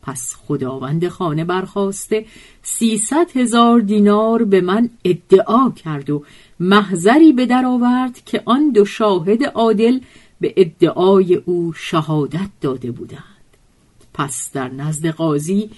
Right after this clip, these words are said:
به گواهی آن دو عادل ادعای او ثابت شد و قاضی مرا به رد کردن آن مبلغ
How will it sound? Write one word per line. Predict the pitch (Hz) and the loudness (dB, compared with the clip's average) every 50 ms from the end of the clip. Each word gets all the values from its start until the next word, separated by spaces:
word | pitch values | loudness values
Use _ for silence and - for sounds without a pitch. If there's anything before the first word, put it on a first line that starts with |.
| - - - _ _ - | -20 -20 -20 _ _ 2
به | 170 180 | 4 4
گواهی | 170 151 151 175 180 170 160 170 170 165 160 156 156 156 196 208 233 262 262 | 4 6 8 8 8 8 8 4 2 2 2 0 0 0 0 2 2 2 2
آن | - - 233 233 240 | 0 2 4 6 6
دو | 220 240 226 | 6 4 0
عادل | - - 240 233 233 220 202 233 247 262 269 262 247 - _ _ _ _ _ _ _ _ - | 0 2 2 4 4 4 4 4 4 2 2 0 -2 -6 _ _ _ _ _ _ _ _ 4
ادعای | 185 160 - - - 156 147 - - 160 165 165 156 147 139 143 | 4 4 2 0 -2 -2 -2 0 0 0 0 0 0 0 -2 -4
او | 123 - - 147 143 | -4 -4 -6 -8 -8
ثابت | - - - - 156 147 127 120 - 190 247 240 | -8 -10 -8 -8 -6 -6 -6 -4 -2 -2 -2 -2
شد | - - - 220 208 190 | -4 -4 -2 0 2 2
و | 190 185 - - - _ _ _ _ _ _ | 2 2 0 -4 -14 _ _ _ _ _ _
قاضی | 214 233 240 240 240 240 - 269 302 320 320 285 | 2 6 6 6 6 6 6 8 10 10 10 10
مرا | 269 269 262 269 262 254 240 | 8 4 2 2 2 2 4
به | 208 226 220 208 | 4 4 4 4
رد | 196 196 202 202 202 - - | 4 4 2 2 0 -2 -8
کردن | - 214 214 208 208 202 202 262 339 381 370 | -6 -2 0 0 0 2 4 4 6 6 6
آن | 240 277 285 269 254 | 4 2 2 4 4
مبلغ | 247 247 - 202 233 240 277 294 | 6 6 6 6 4 4 4 2